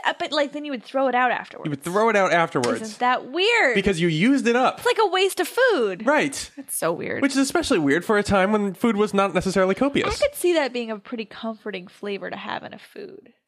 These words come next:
Speaker 2: Yeah, I mean, I like bread.
Speaker 1: Yeah.
Speaker 2: I just, why weren't we eating this as toast?
Speaker 1: Right? I mean, okay, maybe in a beer, but then I'd wanna eat the bread.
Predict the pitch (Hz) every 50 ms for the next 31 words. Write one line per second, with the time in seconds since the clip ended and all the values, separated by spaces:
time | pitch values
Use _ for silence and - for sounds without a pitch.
0 | _ _ _ - - 349 339 214 196 214 233 226 208 208 233 294 285 - - -
1 | - 262 294 175 - 214 214 _ _ 240 247 240 214 196 185 196 240 302 311 _
2 | _ _ _ _ _ _ _ - - - 277 277 - _ _ _ - 226 269 302
3 | 320 311 277 220 208 220 233 262 311 262 226 190 170 - 196 - - - 311 381
4 | 370 165 - - - - - - _ _ _ _ _ _ _ - 403 427 440 453
5 | 415 - - - _ _ _ _ _ - 466 453 480 466 440 403 - _ _ _
6 | _ _ _ _ _ _ _ _ _ _ - 208 - 294 277 285 320 381 427 403
7 | 277 208 _ _ _ _ - - - 196 185 170 143 107 104 226 - - 269 277
8 | - 339 349 330 294 240 233 240 262 262 233 - _ - 214 - _ - 190 _
9 | - - - 311 180 - - - - 240